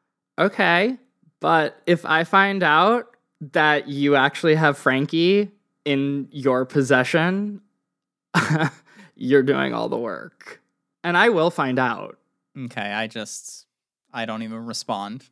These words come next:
Speaker 1: Hannah, like, smirks and shrugs her shoulders and just, like, looks the other way. She's, like, very self-satisfied. And Mister Carver is like, "Okay, class, this is wonderful. Um,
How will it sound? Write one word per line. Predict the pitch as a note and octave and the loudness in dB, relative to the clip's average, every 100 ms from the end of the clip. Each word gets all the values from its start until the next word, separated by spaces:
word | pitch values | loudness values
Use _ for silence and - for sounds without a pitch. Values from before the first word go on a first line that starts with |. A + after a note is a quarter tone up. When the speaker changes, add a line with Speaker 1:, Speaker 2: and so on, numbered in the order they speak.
| _ _ | _ _
Speaker 1:
Hannah, | F3+ F#3 G#3+ A3 | -6 -2 2 4
like, | G#3+ G3 | 2 2
smirks | - F#3 E3 F3+ F#3 - | -4 -2 2 4 2 0
and | G3 F3 | 2 2
shrugs | - F3 E3+ - | 4 4 4 0
her | F#3 | 0
shoulders | - D#3+ D3+ D#3 E3+ F3+ F3 | 2 2 2 2 4 4 2
and | E3 | 0
just, | D#3 D#3 | -2 2
like, | D#3+ | 2
looks | C#3+ C#3+ - | 4 0 2
the | D#3+ | 4
other | C#3 C#3 C#3 | 4 4 2
way. | C3+ C3+ D3+ D#3 - | 2 4 4 2 2
She's, | G3+ | 2
like, | F3+ D#3 | 2 2
very | D#3+ D#3 | 2 2
self-satisfied. | D#3 D3 - B2 A#2 B2 - B2 B2 C3 C3+ _ _ _ _ - | 2 -2 0 -2 0 -2 0 2 2 -2 -8 _ _ _ _ -4
And | G#3+ | 2
Mister | G#3+ G#3 G#3 | 2 2 2
Carver | G#3 G3 G3+ | 4 4 2
is | F#3 | 2
like, | G3+ | 2
"Okay, | G#3+ C4 C4 | 2 2 0
class, | - B3 B3 - | 0 2 2 -2
this | A#3 | -4
is | A3 G3 | -2 2
wonderful. | A#3+ B3 A#3 A#3+ A#3 A#3+ A3+ | 2 2 2 2 4 4 4
Um, | G3+ G3 G3 F#3+ F#3 - | 4 2 2 -2 -6 -6